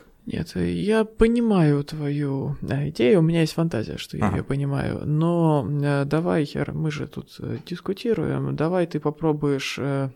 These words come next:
Speaker 1: э, развернуть, почему это является, э, дискредитацией эксперимента, потому что, возможно, у меня есть против этого аргумент.
Speaker 2: А, хорошо, я бы хотел, на самом деле, вот, э, для,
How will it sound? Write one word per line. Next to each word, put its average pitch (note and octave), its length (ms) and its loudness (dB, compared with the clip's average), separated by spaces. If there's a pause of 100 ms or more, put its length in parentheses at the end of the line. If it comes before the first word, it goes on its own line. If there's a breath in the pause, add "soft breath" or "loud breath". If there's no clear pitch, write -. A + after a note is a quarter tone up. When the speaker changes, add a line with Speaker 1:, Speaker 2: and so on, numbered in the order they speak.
(120)
Speaker 1:
э, - 320 -6
развернуть, D3 760 -2
почему C#3+ 500 -2
это C3+ 260 -6
является, C3+ 840 -6 (480 loud breath)
э, A#2+ 640 -8
дискредитацией C#3 1120 -10
эксперимента, G3+ 800 -6 (280 soft breath)
потому C#3+ 380 -6
что, D3 180 -2
возможно, D#3 520 0
у D3 40 -4
меня D3 240 -4
есть D3 480 -4
против - 320 -6
этого - 200 -6
аргумент. - 440 -6 (600 loud breath)
Speaker 2:
А, - 180 -6 (1120)
хорошо, G#2+ 400 -4
я B2+ 360 0
бы D3 160 -2
хотел, C3+ 600 -2 (180)
на F#2 200 -6
самом A2 180 -2
деле, G2 260 0
вот, F#2+ 260 -4
э, F#2 320 -4 (120)
для, G#2+ 200 -2